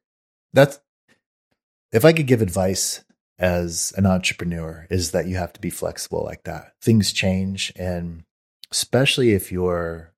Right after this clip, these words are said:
developing something or you're a creative person. And, um, th-, the development part is, like, at least you were able to quickly find that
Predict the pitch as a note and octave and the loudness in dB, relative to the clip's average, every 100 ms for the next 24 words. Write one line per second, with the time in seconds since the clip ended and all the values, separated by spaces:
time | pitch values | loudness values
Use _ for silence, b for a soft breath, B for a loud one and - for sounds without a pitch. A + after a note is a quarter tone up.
0 | _ G2 G2 E2+ F#2 G2 - A2+ G#2 G#2+ | _ -2 0 2 4 4 2 -2 0 -2
1 | G2+ A2+ A2 A2 - F#2+ G2 F#2 F2 - | -4 -6 -8 -10 -2 2 2 2 -2 -4
2 | F2+ F2 E2 B1 - - D#2 - - - | -6 -4 -6 -10 -12 -10 -8 -8 -10 -16
3 | _ _ _ _ _ _ _ _ _ - | _ _ _ _ _ _ _ _ _ 0
4 | F#2+ F#2 F2 F2 F2 E2+ E2+ F2+ _ _ | 2 2 0 -4 -8 -10 -14 -18 _ _
5 | _ _ _ _ _ - G#2+ G2 - G#2+ | _ _ _ _ _ -10 -6 -6 -8 -2
6 | G#2 G2 A2 C3+ B2 A#2 F#2+ A2+ A2+ G#2 | -2 2 2 2 0 -6 -4 -4 -2 -4
7 | F#2+ F2 F#2 F2+ - - G2 G#2 B2+ - | -6 -4 -2 -4 -6 -6 0 4 4 2
8 | A2 G#2 F#2+ F#2+ G2 G2+ - - F2+ F2 | -2 0 0 -2 -2 -4 -6 -4 -4 -4
9 | - A2+ G2 G2+ F#2 F#2+ F2+ F2 E2+ E2+ | -2 -2 0 -2 -2 -2 -2 -2 -2 -2
10 | E2+ D#2+ | -2 -6